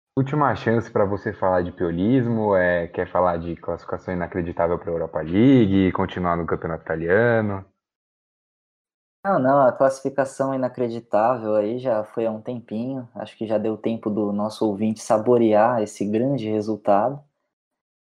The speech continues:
Speaker 2: E eu só queria falar assim, o Ibrahimovic tem jogado muito, eu só me preocupo um pouquinho se ele sofrer com algum problema de lesão, né?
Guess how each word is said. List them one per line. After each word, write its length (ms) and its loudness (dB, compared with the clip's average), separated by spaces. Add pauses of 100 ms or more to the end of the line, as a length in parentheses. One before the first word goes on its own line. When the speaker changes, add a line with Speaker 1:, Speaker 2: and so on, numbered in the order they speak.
Speaker 2:
E 240 2
eu 80 2
só 140 0
queria 220 6
falar 220 6
assim, 360 0
o 80 4
Ibrahimovic 680 2
tem 480 -4 (140)
jogado 480 2
muito, 420 -2 (600)
eu 60 -4
só 120 0
me 100 -2
preocupo 420 2
um 100 -2
pouquinho 420 -2
se 260 -2
ele 400 2
sofrer 380 0
com 80 0
algum 120 0
problema 360 2
de 80 -2
lesão, 480 2
né? 240 -4